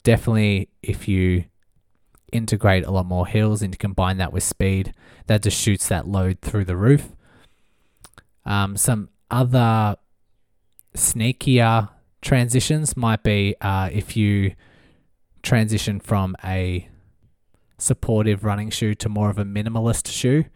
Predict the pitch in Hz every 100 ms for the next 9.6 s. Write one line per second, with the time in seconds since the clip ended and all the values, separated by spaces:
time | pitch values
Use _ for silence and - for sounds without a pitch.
0 | - - - - 110 110 110 104 - 113
1 | 101 104 - 104 104 - 101 - 101 98
2 | 101 95 101 95 76 98 98 - - 101
3 | 98 95 - 107 101 104 95 98 95 -
4 | 104 - 104 131 - - - - - -
5 | 98 95 92 101 110 - - 110 101 98
6 | 95 87 _ _ _ _ _ _ 120 113
7 | - 110 - 104 - - 101 101 98 -
8 | 95 90 - - 110 101 - - 98 95
9 | 101 95 98 104 95 -